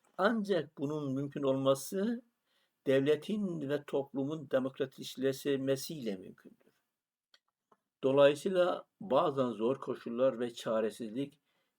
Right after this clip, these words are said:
insanı yeni düşüncelere yönlendirir. Öcalan da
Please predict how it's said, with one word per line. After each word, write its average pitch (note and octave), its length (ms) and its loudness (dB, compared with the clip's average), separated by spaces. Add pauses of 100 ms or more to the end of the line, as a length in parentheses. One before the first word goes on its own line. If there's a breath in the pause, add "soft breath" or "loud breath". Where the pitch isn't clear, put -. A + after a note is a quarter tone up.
insanı A#2 440 -2 (180)
yeni A#2 460 -2
düşüncelere F#2+ 720 -8
yönlendirir. A2 680 -6
Öcalan A#2 560 -4
da C#3 220 -2